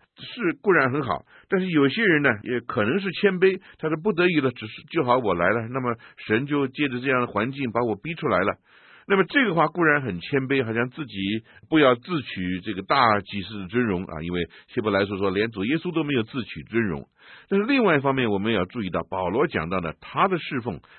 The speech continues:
神呼召他，他不是，不侍奉呢就有祸了，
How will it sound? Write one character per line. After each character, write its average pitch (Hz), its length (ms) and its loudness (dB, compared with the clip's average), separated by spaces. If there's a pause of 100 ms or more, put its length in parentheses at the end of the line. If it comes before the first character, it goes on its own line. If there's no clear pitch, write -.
神 135 280 0
呼 180 140 -2
召 165 180 4
他， 95 200 -4 (240)
他 170 160 0
不 233 180 -2
是， 185 440 0
不 240 100 4
侍 247 180 0
奉 185 140 2
呢 127 100 2
就 165 120 -4
有 113 160 0
祸 156 240 2
了， 85 100 -2